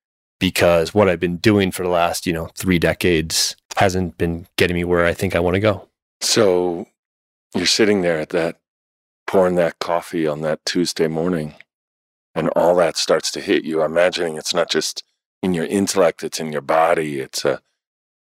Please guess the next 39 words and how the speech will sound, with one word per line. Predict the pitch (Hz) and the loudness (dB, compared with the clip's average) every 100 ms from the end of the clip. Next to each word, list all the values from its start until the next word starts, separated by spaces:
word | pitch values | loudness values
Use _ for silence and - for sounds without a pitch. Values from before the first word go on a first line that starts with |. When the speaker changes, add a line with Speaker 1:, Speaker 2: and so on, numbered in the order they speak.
| _ | _
Speaker 2:
sensations | - - 85 80 - 87 - 85 78 | -4 -2 -2 0 2 2 0 -4 -6
coming. | - 92 98 87 82 | -2 0 2 0 0
What | 85 104 | 2 2
do | 104 | 0
you, | 104 _ | -8 _
what | 85 | -6
do | 92 | -2
you | 107 80 | -4 -4
do | - 92 | -4 -2
with | 143 - - | 0 -2 -2
that? | - - | -4 -2
What | 78 - | -4 -2
happens | 85 - 82 - | -4 -4 -4 -2
next? | 85 92 - - - - - _ _ _ - | -2 -4 -8 -18 -18 -20 -20 _ _ _ 2
Speaker 1:
Yeah, | 135 143 135 | 4 6 6
I | 123 | 4
mean, | 123 | 0
I, | 139 - - _ - | -2 -4 -10 _ -4
I | - 123 | 4 6
was | 123 | 6
pretty | - 127 | 6 4
shut | 113 107 95 | 4 0 2
down | 92 76 - _ 104 | 0 0 -8 _ 2
emotionally, | 104 98 92 104 95 92 92 - - _ _ _ _ _ _ _ - | 6 6 4 4 4 4 2 0 -10 _ _ _ _ _ _ _ 2
all | 120 117 | 6 6
of | 110 | 4
my | 101 | 0
intellect, | 98 101 101 98 90 - | -2 -2 0 2 0 -2
my | 98 | -2
head, | 95 92 90 | 2 2 2
and | 85 92 | 0 0
definitely | 87 92 | 0 -2
the | 85 | -2
body. | 90 87 90 92 | 2 4 2 -2
You | 85 92 | -4 0
know, | 90 | 2
I | |
used | 90 - | 0 -2
to, | - | -4